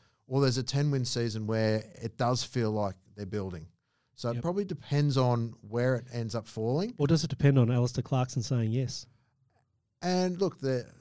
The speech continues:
Speaker 1: I'm sure phone calls will have been made at some stage during the year. So there's no doubt that, that, that is something that could
Speaker 2: It's,
Speaker 1: happen.
Speaker 2: it's definitely something we're gonna be watching with the Suns this year, isn't
Speaker 1: No
Speaker 2: it?
Speaker 1: doubt
Speaker 2: You know,
Speaker 1: about it.
Speaker 2: there will be a coach watch happening. And even though, well, we all know what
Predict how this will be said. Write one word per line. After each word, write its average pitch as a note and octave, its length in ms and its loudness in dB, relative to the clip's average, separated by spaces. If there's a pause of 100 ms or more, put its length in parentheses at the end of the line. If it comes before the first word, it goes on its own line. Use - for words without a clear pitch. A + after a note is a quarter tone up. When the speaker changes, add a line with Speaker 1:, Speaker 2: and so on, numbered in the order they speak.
(960)
Speaker 1:
I'm C#3 100 4
sure C#3 220 8
phone A#2+ 240 2
calls A2 300 -6
will A2 380 -2
have G2+ 140 -2
been G2+ 220 -2
made G2 260 -2
at F#2+ 120 -6
some F#2+ 200 -2
stage F#2+ 340 -4
during F#2 220 -4
the F2+ 80 -4
year. F2 220 -6
So G#2+ 440 4 (300)
there's A#2+ 180 0
no C#3 180 6
doubt A#2+ 320 2
that, A2 160 -2 (160)
that, G#2+ 180 -4 (300)
that A2 180 -4
is A2 200 0
something G#2 500 -4
that G2 120 -6
could - 160 0
Speaker 2:
It's, A#2+ 80 4 (100)
Speaker 1:
happen. G#3 140 0
Speaker 2:
it's D3+ 160 2
definitely F3 300 8
something D#3 300 4
we're C#3 100 6
gonna C3 140 6
be B2 100 6
watching B2 360 6
with A#2 120 0
the - 80 -2
Suns A#2 320 0
this G#2+ 160 -6
year, A2+ 140 0
isn't A2 140 2
Speaker 1:
No G#2+ 100 4
Speaker 2:
it? - 20 4
Speaker 1:
doubt G2 160 2
Speaker 2:
You A#2+ 60 2
know, A2+ 100 2
Speaker 1:
about F#2+ 140 0
it. - 40 -6
Speaker 2:
there C#3+ 100 6
will D3+ 180 8
be C#3 120 4
a B2 60 2
coach B2 380 -2
watch - 360 -6 (320)
happening. A#2+ 460 -2 (420)
And C3 120 4
even D3 300 8
though, C#3 360 2
well, D3 240 4
we C3+ 100 6
all C3+ 140 6
know B2 140 2
what A#2 180 -2